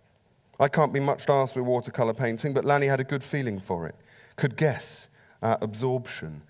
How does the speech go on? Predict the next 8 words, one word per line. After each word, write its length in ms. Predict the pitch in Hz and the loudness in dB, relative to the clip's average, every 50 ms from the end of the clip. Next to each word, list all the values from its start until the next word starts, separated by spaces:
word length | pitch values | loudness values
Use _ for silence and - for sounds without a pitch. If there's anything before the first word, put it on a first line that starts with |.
| _ _ _ _ _ _ _ _ _ - 113 | _ _ _ _ _ _ _ _ _ -4 -4
and 140 | 110 110 | -4 0
pigment's 400 | - 139 120 110 123 113 104 - | 0 0 0 0 -2 -2 -2 -2
unpredictability 920 | - 120 117 - 127 110 - - - - 117 110 135 120 110 107 - 104 92 | -2 -2 -2 -2 -4 -6 -6 -6 -8 -8 -4 -2 -2 -2 -2 -4 -2 -4 -4
in 100 | 92 101 | -2 0
ways 240 | 107 104 104 101 - | 0 0 0 -2 -4
that 100 | 98 - | -6 -6
impressed 480 | 92 95 - - 113 120 - - - | -6 -6 -4 -4 -4 -4 -6 -10 -12
me. 180 | 90 80 78 | -10 -10 -10